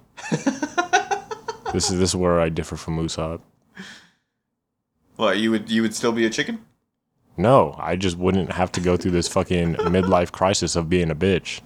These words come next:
Speaker 1: <laughs>
Speaker 2: See, look, how shameful. Time to stand on business.
Speaker 1: Stop right there, you son of a bitch.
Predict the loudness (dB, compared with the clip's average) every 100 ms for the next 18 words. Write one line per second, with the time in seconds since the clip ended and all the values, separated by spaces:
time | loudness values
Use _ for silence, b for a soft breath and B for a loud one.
0 | -6 -2 0 2 4 4 6 4 4 -2
1 | -4 -10 -6 -8 -8 -18 -20 _ _ _
2 | _ _ _ _ _ -8 0 2 4 2
3 | 0 0 2 2 0 -2 -4 -6 -10 _
4 | _ _ _ _ _ _ _ _ _ _
5 | _ _ -10 -4 -2 0 0 0 0 0
6 | -2 -6 -10 -20 _ _ _ _ _ _
7 | _ _ _ _ _ -10 -4 -2 0 -2
8 | -2 -2 0 0 -2 -2 -2 -4 -6 -6
9 | -4 -2 -4 -4 -2 0 2 2 0 -6
10 | -10 -12